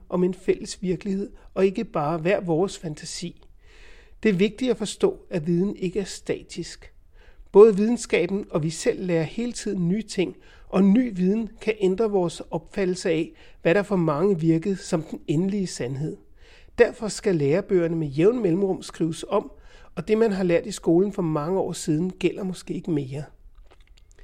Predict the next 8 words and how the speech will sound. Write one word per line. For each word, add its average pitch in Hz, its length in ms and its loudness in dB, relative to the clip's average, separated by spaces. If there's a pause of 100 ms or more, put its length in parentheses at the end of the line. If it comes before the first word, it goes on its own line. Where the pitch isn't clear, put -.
(560)
Der 190 80 4
sker - 360 -6 (380)
kort 214 280 0
sagt - 300 -6
hele 208 380 -2
tiden 185 460 -4
nye 190 300 0
opdagelser, - 580 -6